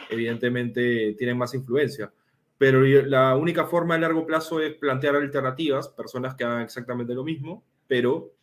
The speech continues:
con un, con una perspectiva, este, que contrapese,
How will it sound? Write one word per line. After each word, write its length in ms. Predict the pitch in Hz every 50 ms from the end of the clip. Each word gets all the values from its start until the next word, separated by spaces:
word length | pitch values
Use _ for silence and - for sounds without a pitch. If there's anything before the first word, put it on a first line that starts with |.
| _ _
con 140 | - 120 117
un, 460 | 120 123 123 127 131 131 127 - - _
con 200 | - 117 113 117
una 240 | 120 120 120 120 117
perspectiva, 840 | 131 123 - - 131 127 - 139 131 127 123 120 123 131 131 131 - _ _ _ _ _ _ _ -
este, 420 | 123 120 110 - - - 110 107
que 140 | 107 117 110
contrapese, 880 | 120 117 110 107 110 104 104 - 131 131 131 131 - 120 120 131 131 -